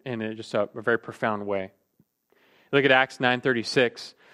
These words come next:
It says, "Now in Joppa, there is a disciple named Tabitha," which translated in Greek is called Dorcas. "This woman was abounding with deeds of kindness and charity, which she continually did."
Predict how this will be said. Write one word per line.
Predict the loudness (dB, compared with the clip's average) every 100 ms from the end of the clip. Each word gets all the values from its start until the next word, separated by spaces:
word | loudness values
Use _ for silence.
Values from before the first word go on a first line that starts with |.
| _ _ _ -20 _ _ -4
It |
says, | 2 2 4
"Now | 4 2
in | 4
Joppa, | 4 4 2 0 -2 _ _ _ _ 0
there | 2
is | 2
a | 2
disciple | 2 2 2 2 0
named | 0 -2 -6
Tabitha," | -2 0 2 0 0 -4 -6 _ _ _ _ _ _ 0
which | 0 0 -12
translated | -2 -2 2 2 4 2
in | 0
Greek | 0 0 0 -6
is | -4
called | -4 0
Dorcas. | 0 0 -2 -4 -8 -20 _ _
"This | -2 2
woman | 2 4 4 4
was | 4 4
abounding | 0 2 2 4 2 2 0 0 -6
with | -12 -12 -14 -2
deeds | 2 2 0 -2
of | -4 -4
kindness | -4 -2 -2 -4 -6 -12 -14
and | -14
charity, | -8 0 2 4 2 -4 -10 _ -14
which | -12
she | -8 -8
continually | -8 -12 -10 -10 -8 -6 -6 -6
did." | -2 -2 -2